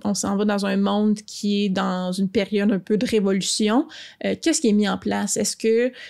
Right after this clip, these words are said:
est-ce, est-ce que dans ma société, tu sais, s'il y a plus de garde parce que le, l'État est tombé, est-ce qu'il y a une milice en place ? Euh, est-ce que, euh, c'est au plus fort la poche, puis dans le fond, les, les plus riches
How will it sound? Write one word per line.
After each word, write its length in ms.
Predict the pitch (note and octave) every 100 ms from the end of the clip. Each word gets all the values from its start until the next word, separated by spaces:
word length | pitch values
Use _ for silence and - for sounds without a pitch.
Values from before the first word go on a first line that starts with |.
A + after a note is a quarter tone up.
| -
est-ce, 960 | G3 F#3+ F#3 - G#3 F#3+ - - - -
est-ce 120 | -
que 80 | G#3
dans 100 | G3+
ma 80 | G3+
société, 640 | G3+ F#3+ G3 F#3+ - -
tu 140 | -
sais, 60 | G3+
s'il 180 | - A3
y 20 |
a 60 | A3
plus 160 | B3+
de 80 | A3+
garde 580 | G3 G3 G3+ G#3+ F#3 F#3
parce 160 | G3+ F#3+
que 100 | G#3
le, 240 | F#3+ F#3+
l'État 400 | G3+ F#3+ F#3+ G3+
est 120 | G3 F#3+
tombé, 460 | G3 F#3+ G3 G3+ _
est-ce 220 | G#3+ -
qu'il 80 | G3+
y 20 |
a 20 |
une 60 | F#3
milice 460 | F#3+ G#3+ E4 -
en 100 | G3
place ? 480 | F#3 G3 - - - -
Euh, 460 | G3+ F#3+ F#3+ F#3+ F#3+ - - -
est-ce 320 | G3 F#3 -
que, 480 | - G#3+ G3+ G3+ G#3 - F#3+
euh, 280 | F3+ F3+ F3+
c'est 600 | - - G3+ G3+ G3+ G#3 _ -
au 100 | A3+
plus 160 | G3+
fort 220 | - G3+
la 100 | G3+
poche, 380 | G3+ G#3+ A#3 -
puis 80 | G#3+
dans 100 | F#3
le 60 | F#3+
fond, 340 | - G3+ G#3+ - _ _ _ _ _ - -
les, 260 | A#3 G#3+ G#3
les 120 | G3+
plus 220 | G3+ A#3
riches 480 | - A#3 A3+ -